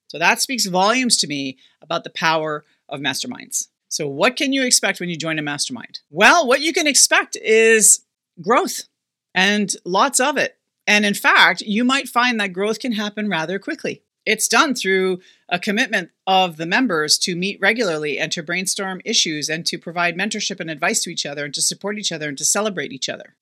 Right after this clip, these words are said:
So what exactly do masterminds do that actually helps you to grow? What exactly is the crux of it? Now, I've kind of alluded to this in what I've already said in this video, but it comes down to four salient points. The first is that masterminds allow you to harness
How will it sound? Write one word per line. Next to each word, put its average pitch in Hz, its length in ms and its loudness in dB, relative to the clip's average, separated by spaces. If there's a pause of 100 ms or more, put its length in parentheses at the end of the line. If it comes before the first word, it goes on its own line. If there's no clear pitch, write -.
(120)
So 262 120 -2
what 285 120 4
exactly 359 320 2
do 262 460 0
masterminds 233 540 0
do 220 280 -2
that 190 160 4
actually 202 300 2
helps 185 300 -2
you 208 100 0
to 208 60 0
grow? 214 280 0
What 175 120 0
exactly 220 540 2
is 208 160 -2
the 190 80 -4
crux 247 260 -4
of 147 80 -6
it? 151 120 -6
Now, 240 100 4
I've 254 100 2
kind 349 340 -2
of 311 60 -4
alluded 247 540 0
to 226 100 0
this 165 300 0
in 196 320 -2
what 220 220 2
I've 220 140 2
already 220 380 0
said 190 260 0
in 170 100 -8
this 156 120 -6
video, 165 280 -4
but 175 140 -4
it 240 140 -8
comes 349 200 -6
down 311 140 -4
to 262 100 -6
four 208 240 -8
salient 185 400 -2
points. - 420 -10 (220)
The 196 120 -4
first 285 360 0
is 226 120 -4
that 190 300 4 (380)
masterminds 254 600 2
allow 190 280 2
you 240 180 0
to 220 80 0
harness 190 720 0